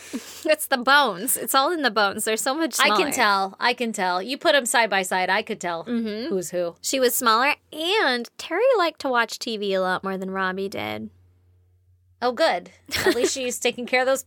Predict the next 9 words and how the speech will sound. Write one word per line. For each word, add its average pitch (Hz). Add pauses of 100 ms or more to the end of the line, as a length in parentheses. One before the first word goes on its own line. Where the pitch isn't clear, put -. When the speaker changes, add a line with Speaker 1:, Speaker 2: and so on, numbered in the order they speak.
(120)
Speaker 2:
personality 262
traits. 214 (560)
Speaker 1:
<laughs> -
Terry 294
had 294
an 226
obituary 220
for 220
Robbie, 214